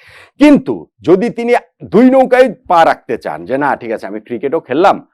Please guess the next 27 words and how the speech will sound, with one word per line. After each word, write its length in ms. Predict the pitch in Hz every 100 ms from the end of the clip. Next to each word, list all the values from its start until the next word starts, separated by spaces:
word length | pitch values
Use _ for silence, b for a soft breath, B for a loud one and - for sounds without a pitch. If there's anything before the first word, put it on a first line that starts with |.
| _
আবার 180 | 113 120
ফাঁকে 300 | - 127 127
ফাঁকে 160 | 104
আমি 120 | 127 131
একটু 140 | 143
রাজনীতিও 560 | 131 135 117 120 127 123
করলাম", 380 | 104 87 76 _ _ _ -
এইটা 300 | 247 220 226
আমার 240 | 185 151
মনে 260 | 135 131 139
হয় 260 | 104 120 131
যে 160 | 127
সেটা 300 | 117 101 139
ক্রি-, 300 | 139 104 107
সাকিবকেও 520 | - 101 101 127 -
হেল্প 200 | 139 127
করছে 240 | 127 139 151
না, 80 | 156
বাংলাদেশ 540 | 104 120 131 131 143
ক্রিকেটকেও 480 | - 127 180 - 190
হেল্প 180 | 156 156
করছে 240 | 175 156
না, 100 | 185
ভবিষ্যতের 840 | 185 185 120 165 240 - 220 262 180
ক্রিকেটারদেরও 640 | 175 156 139 123 117 117
আসলে 400 | 107 104 139 135
হেল্প 200 | 98 107